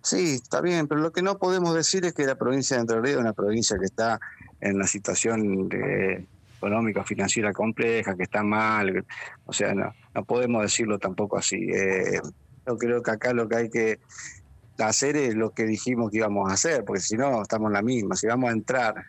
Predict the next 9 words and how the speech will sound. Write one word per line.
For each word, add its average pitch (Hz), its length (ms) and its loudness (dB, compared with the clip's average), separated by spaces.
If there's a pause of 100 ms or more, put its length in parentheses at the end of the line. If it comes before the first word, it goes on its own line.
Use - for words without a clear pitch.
(240)
y 117 100 -2
vamos 120 180 2
a - 20 0
empezar 113 400 0
con 104 220 -2
que 104 140 -2
no, 127 300 2
mire, 113 520 0
que 101 220 -2